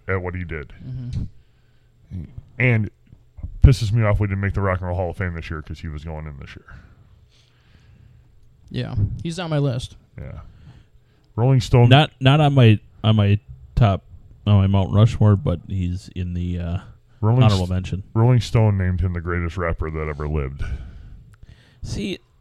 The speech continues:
Speaker 3: I have a problem with, with, with stuff like that, though. Not just with him, but with anyone where you have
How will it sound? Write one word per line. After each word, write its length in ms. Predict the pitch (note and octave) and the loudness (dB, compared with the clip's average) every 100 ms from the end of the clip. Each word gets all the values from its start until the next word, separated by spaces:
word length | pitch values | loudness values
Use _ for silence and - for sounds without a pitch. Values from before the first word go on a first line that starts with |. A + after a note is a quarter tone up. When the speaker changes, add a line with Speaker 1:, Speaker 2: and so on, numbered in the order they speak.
| _ _ _ - - - | _ _ _ -20 -16 -4
Speaker 3:
I 60 | F#3 | -2
have 100 | G3+ | -2
a 40 | |
problem 380 | - A2 F#2 F#2 | -2 -2 -2 -4
with, 160 | F2 - | -6 -4
with, 180 | F#2 - G2+ | -4 -2 0
with 100 | G#2 | 2
stuff 240 | G#2 - | 2 2
like 160 | F2+ F2+ | 0 -4
that, 220 | E2+ - | -8 -6
though. 220 | D2+ D#2 - | -6 -6 -2
Not 160 | B2+ E3 | 2 2
just 160 | E4 D3+ | 4 2
with 100 | A#2+ | 4
him, 400 | B2+ F2 D2+ - _ - | 4 4 -2 -16 _ -4
but 100 | A#2+ | 0
with 160 | A2+ | 0
anyone 440 | - D#3+ F3+ E3+ D3 | 0 0 2 2 2
where 120 | B2 | 2
you 160 | A#2 A2+ | 4 4
have 540 | - G#2 G2+ G2 | 4 4 4 2